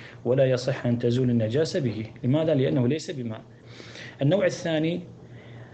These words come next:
تغير مجاورة. التغير المجاورة مثال ذلك عندك ماء، طيب، وبجوار هذا الماء يوجد ميتة،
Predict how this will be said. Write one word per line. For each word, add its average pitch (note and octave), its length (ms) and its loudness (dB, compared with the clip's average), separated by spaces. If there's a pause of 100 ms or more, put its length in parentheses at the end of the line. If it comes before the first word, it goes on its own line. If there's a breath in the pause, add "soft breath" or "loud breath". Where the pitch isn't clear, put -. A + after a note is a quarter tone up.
(440 loud breath)
تغير F3+ 520 2
مجاورة. B2+ 640 2 (800)
التغير E3 520 2
المجاورة C3 680 2 (220)
مثال C#3+ 420 2
ذلك G#2+ 320 -2 (160)
عندك E3 360 0
ماء، B2 220 2 (1080)
طيب، C3 320 0 (720 loud breath)
وبجوار E3+ 1000 4
هذا D#3 280 2
الماء D3 360 0
يوجد E3+ 300 -4
ميتة، D3 420 -8